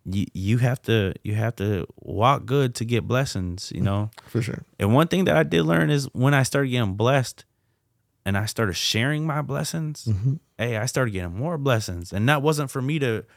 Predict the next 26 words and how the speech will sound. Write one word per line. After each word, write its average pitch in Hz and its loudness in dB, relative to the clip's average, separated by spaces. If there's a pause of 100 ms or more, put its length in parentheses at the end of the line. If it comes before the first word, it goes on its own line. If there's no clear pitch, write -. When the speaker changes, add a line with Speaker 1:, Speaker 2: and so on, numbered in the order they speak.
(140)
Speaker 1:
to 117 -6
stunt, 165 -2
wasn't 127 -4
for 120 -8
me 127 -2
to - -6
look 135 -2
good 151 0
or 92 -4
be 135 -4
cool. 151 0 (100)
Speaker 2:
It 110 6
just 110 6
Speaker 1:
It - -10
was - -
Speaker 2:
naturally 117 8
Speaker 1:
for, 117 10
Speaker 2:
happening. 143 8
Speaker 1:
yeah, 117 2
so - -2
I 104 6
can 110 0
Speaker 2:
Yeah. 98 -2
Speaker 1:
keep 123 0
giving 127 2
more, 120 0